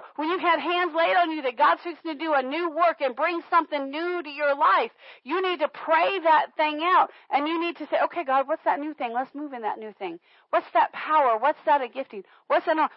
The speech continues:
When you've had hands laid on you for the healing anointing, you need to begin to flow. You need to, you need to access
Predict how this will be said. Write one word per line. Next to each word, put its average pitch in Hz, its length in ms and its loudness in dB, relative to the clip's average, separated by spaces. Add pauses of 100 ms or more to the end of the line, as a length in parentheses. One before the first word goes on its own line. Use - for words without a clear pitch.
When 285 120 -4
you've 359 120 -2
had 320 180 4
hands 359 340 0
laid 339 200 4
on 330 200 4
you 330 120 -4
for 302 160 -6
the 294 80 -4
healing 339 440 -4
anointing, 226 760 -2 (280)
you 269 160 -8
need 302 200 -6
to 311 100 -4
begin 277 440 -4 (100)
to 247 220 -8 (840)
flow. 285 360 4 (100)
You 254 220 -10
need 302 180 -8
to, 285 120 -2 (120)
you 262 160 -10
need 285 160 -8
to 294 80 -6
access 294 400 0